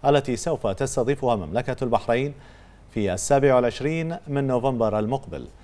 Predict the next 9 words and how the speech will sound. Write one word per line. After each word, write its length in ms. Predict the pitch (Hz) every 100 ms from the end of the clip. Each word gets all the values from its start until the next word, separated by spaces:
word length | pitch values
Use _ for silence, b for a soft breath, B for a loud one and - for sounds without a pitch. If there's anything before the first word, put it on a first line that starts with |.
| B B -
وخلال 500 | 82 76 131 139 120
الاجتماع 540 | 120 - 127 117 135
تم 220 | 135 123
استعراض 460 | 110 - 101 127 127
الترتيبات 600 | 117 123 - 110 123 131
والتحضيرات 760 | 120 - 117 113 107 110 127
لهذا 300 | 120 110 123
الحدث 560 | 117 101 - 131 120 -
العالمي 600 | 110 95 127 113 110 135